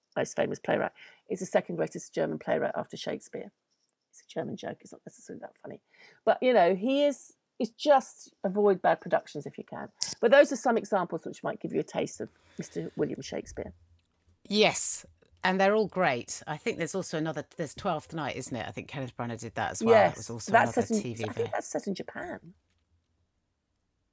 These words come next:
Speaker 1: For
Speaker 2: Is
Speaker 1: some
Speaker 2: it?
Speaker 1: reason.
Speaker 2: I don't remember that. I don't remember it being set in Japan,
Speaker 1: His Henry
Speaker 2: but then I
Speaker 1: the Fifth
Speaker 2: watched
Speaker 1: is
Speaker 2: it,
Speaker 1: really good.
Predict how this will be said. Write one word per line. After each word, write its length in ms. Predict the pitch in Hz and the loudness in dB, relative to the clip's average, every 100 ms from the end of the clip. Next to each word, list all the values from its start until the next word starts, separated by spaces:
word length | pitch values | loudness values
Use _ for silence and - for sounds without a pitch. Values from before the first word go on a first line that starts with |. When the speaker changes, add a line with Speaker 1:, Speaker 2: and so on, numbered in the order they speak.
| _ _ | _ _
Speaker 1:
For 100 | - | -14
Speaker 2:
Is 40 | 123 | -4
Speaker 1:
some 100 | 247 | -2
Speaker 2:
it? 40 | |
Speaker 1:
reason. 240 | 151 175 - | -2 -8 -8
Speaker 2:
I 60 | 127 | -8
don't 160 | 226 | -6
remember 240 | 120 131 135 | -8 -10 -10
that. 200 | - - _ _ _ _ _ _ _ _ - | -10 -12 _ _ _ _ _ _ _ _ -6
I 60 | |
don't 120 | 175 | -2
remember 260 | 135 151 127 | 0 0 -2
it 60 | 123 | -4
being 120 | 120 | -6
set 220 | 113 117 | -6 -8
in 60 | 117 | -10
Japan, 200 | - 294 | -2 0
Speaker 1:
His 80 | 320 | 4
Henry 160 | 427 | 6
Speaker 2:
but 60 | 359 | 6
then 100 | 285 | 6
I 40 | |
Speaker 1:
the 40 | 349 | 4
Fifth 40 | |
Speaker 2:
watched 100 | 370 | 4
Speaker 1:
is 80 | 311 | 4
Speaker 2:
it, 40 | 190 | 4
Speaker 1:
really 180 | 156 | 2
good. 340 | 143 147 147 | 2 2 0